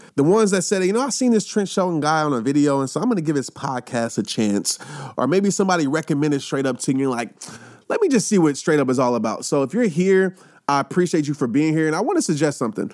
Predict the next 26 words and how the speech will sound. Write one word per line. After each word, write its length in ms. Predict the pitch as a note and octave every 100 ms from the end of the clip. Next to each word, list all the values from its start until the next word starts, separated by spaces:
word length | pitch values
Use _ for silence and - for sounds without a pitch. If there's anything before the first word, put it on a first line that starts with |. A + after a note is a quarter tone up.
| - - -
You 60 | C#3+
know, 60 | E3+
I'm 80 |
not 160 | G3+ B3
gonna 120 | G#3
get 100 | F#3+
into 160 | G3 G3
my 180 | F3+ D3
story 520 | - D#3+ E3+ F3+ F3 - -
in 220 | B2+ G2
depth 340 | A#2 E3 -
because 400 | A#2+ A#2+ C3 A#2
there's 200 | C3 C#3
people 280 | - E3+ D#3+
that's 140 | C3+
like, 160 | B2 A2+
"Trent, 320 | - F3 C#3+
please 240 | - F3 D#3+
don't 160 | C#3
tell 100 | D3
your 140 | C3 A#2+
story 280 | - A#2+
again. 240 | A2 B2+ B2+
We've 160 | B2+
heard 200 | A#2+ C3+
it 160 | B2+